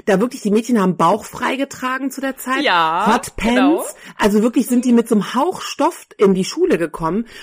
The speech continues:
Speaker 1: Und ich hab mich immer gefragt, ob ich das, also letztendlich dann auch da, ich, klar, ich wollte das dann auch eine Zeit lang, aber irgendwann hab ich mich auch gefragt, sag mal, ist dir das wirklich so wichtig?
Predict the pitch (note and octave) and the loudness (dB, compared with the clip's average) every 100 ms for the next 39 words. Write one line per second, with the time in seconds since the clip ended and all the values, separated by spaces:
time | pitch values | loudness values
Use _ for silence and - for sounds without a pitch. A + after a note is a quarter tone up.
0 | - G3 G3 G#3+ E4+ - C#4 A3+ G3+ - | -4 0 0 0 -4 -2 0 0 -4 -4
1 | C#4 - G#3+ G3+ G3+ - G3 G3 G#3 G#3+ | -4 -4 -8 -8 -12 -6 -2 0 0 -2
2 | A3+ A#3+ A3+ G#3+ G3 - G3 - G3 - | -6 -4 -6 -6 -6 -6 -6 -6 -10 -4
3 | A#3+ G#3+ A3 B3 C4 B3 A#3+ - G#3 G#3+ | -2 -2 -2 -4 -6 -10 -8 -6 -6 -6
4 | G#3+ G#3+ G3+ F#3+ G3+ G#3+ G3 G3+ G3+ - | -8 -6 -6 -6 -4 -4 -4 -6 -10 -12
5 | - E3 D#3 C3 - - - - D3+ C3 | -14 -18 -18 -20 -20 -20 -16 -14 -14 -16
6 | - E3+ - A3 G3+ F#3+ F#3+ G#3+ G3+ | -18 -16 -16 -14 -12 -10 -10 -12 -14